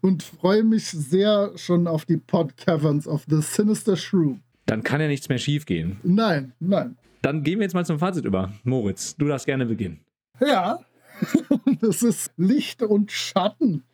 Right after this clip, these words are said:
Speaker 1: Ich hab mir ein paar Dinge notiert. Also riesiger Vorteil ist die große Freiheit, die meine Gruppe in diesem Gebäude hat.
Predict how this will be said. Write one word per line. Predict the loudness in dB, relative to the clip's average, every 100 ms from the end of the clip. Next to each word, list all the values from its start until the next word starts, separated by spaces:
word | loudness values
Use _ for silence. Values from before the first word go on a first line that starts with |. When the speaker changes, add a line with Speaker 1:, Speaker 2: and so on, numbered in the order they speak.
| _ _
Speaker 1:
Ich | -2
hab | 2
mir | 0
ein | 2
paar | 0 0
Dinge | 2 2 4
notiert. | 2 0 0 0 0 0
Also | 2 2 -2 -6
riesiger | 0 2 2 2 2 2
Vorteil | 2 0 2 2 2
ist | -2 -10 -12 0
die | 0 0
große | -2 2 2 2 0
Freiheit, | 0 -6 -2 2 4 4 2 0 -2 -8 0
die | 2 2 2
meine | 0 2 2 2 0
Gruppe | -4 -2 0 2 4 2 0
in | 2 4 4 2 2
diesem | 0 2 2 2 2
Gebäude | -2 0 0 2 2 2 0 2
hat. | 0 0 -10